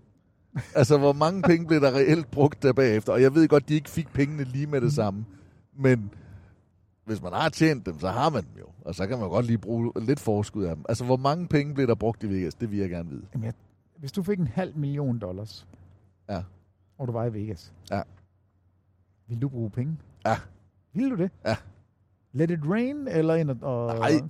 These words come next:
Speaker 2: hvad
Speaker 1: men
Speaker 2: så?
Speaker 1: jeg skulle da bruge nogle penge. Altså, jeg siger ikke, at jeg skulle bruge en million dollars, eller, øh, eller, ej, nu fik
Speaker 2: Ej, det ville
Speaker 1: jeg
Speaker 2: være dumt, når du kun
Speaker 1: ja.
Speaker 2: fik en halv.
Speaker 1: Nej, men jeg, eller en million kroner. Øh, altså, jeg, jeg, nej, men, men jeg skulle da,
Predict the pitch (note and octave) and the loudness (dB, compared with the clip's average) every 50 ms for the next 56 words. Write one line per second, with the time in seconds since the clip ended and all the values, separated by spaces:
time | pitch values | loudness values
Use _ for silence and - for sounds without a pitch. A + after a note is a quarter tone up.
0 | - - - - - B2 C#3 D3+ D#3+ D#3+ A2+ - D#3 F3 E3 - F#2+ E2 D2+ - | -10 -16 -18 -14 -8 -4 -2 0 0 0 0 0 -2 -2 -2 -4 -4 -4 -4 0
1 | D3 F#3 A3+ A3 D#3+ A2 F#2+ - - F2 F#2 F#2+ F2 F2 G2+ - - E2+ D2 C#2 | 2 4 4 4 2 0 -2 -6 -6 -6 -6 -4 -4 -6 -6 -6 -8 -8 -8 -6
2 | F2+ C#3+ D#3+ C#3 A2 - - G#2+ D#2+ E2+ F#2+ A#2+ C3 B2 G#2+ F2+ D#2 F2 D3+ D#3+ | -2 2 2 2 2 0 -4 -6 -6 -4 -4 -4 -2 -2 -4 -4 -2 -2 -2 -2
3 | A#2+ - C2+ C#2+ C#2 C#2+ D#2+ - - - - D#2+ D#2 C#2+ C2+ C2 C2 C2 C2+ C#2 | -4 -4 -6 -6 -6 -6 -8 -10 -10 -8 -8 -8 -6 -6 -8 -8 -8 -8 -10 -10
4 | C2+ C2+ C2+ C2+ C#2 D2 C#2+ C#2+ C#2 C2 G1+ G1+ - E2 E2 D2 D#2 E2 - C3 | -10 -10 -10 -10 -10 -10 -10 -10 -12 -12 -12 -12 -12 -12 -12 -12 -14 -12 -10 2
5 | C3+ E3+ G3+ A#3 F#3+ D3 C#3+ D3+ D#3+ D3+ D#3 C3+ B2+ A#2 D3 D#3 - E3 E3 C#3 | 6 6 8 8 8 6 6 4 4 2 -2 -2 0 2 2 2 2 2 2 2
6 | A#2+ A#2 A2 G#2+ - - - G#2 G#2+ G#2+ G#2+ G#2 G2 E2+ G2+ G#2 G2 - G2 G2+ | 2 0 -2 -4 -8 -4 0 0 0 2 0 0 0 2 0 0 0 0 0 0
7 | A#2 A2+ G#2+ F#2 - G2 G#2+ B2+ B2 F2+ - - - - _ _ _ - - G#2 | 0 -2 -2 -4 -4 -4 -2 -2 -4 -4 -6 -12 -20 -20 _ _ _ -6 -4 -2
8 | G2 F2+ F2+ E2+ E2+ F2 - - E2+ - F#2+ F#2 F#2 G2+ A#2+ A2+ A2+ A#2 G#2 E2 | 0 0 0 0 -2 -2 -2 -4 -6 -4 -4 -6 -4 -4 -2 -2 0 0 -2 -4
9 | - C#2 D2+ C#2 C#2 B2 D#3 C#3+ - - G2 F#2+ F2 D#2+ E2+ E2+ D#2+ D2+ D2+ - | -10 -16 -10 -4 -2 -2 -2 -2 -4 -8 -10 -10 -10 -10 -10 -8 -8 -8 -8 -10
10 | - - - - A#1+ A1+ | -12 -14 -14 -12 -12 -14